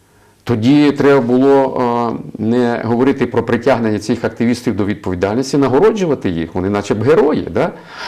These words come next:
А тут, е, чиниться влада.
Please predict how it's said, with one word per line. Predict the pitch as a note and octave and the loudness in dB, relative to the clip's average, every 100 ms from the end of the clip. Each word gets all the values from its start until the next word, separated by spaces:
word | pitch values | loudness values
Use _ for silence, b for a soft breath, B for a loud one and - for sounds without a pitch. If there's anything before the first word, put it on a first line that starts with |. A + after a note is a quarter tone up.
| B B B B - | B B B B -6
А | A2+ | -4
тут, | G3 G3+ - D3+ | -2 -2 -2 2
е, | C#3+ C#3 C3+ C3 A2+ A2+ - B B B B - | 4 4 2 0 -2 -8 -14 B B B B -4
чиниться | E3 E3 E3 D#3+ | 0 0 0 2
влада. | C3 G#2+ E2+ - | 2 0 -2 -10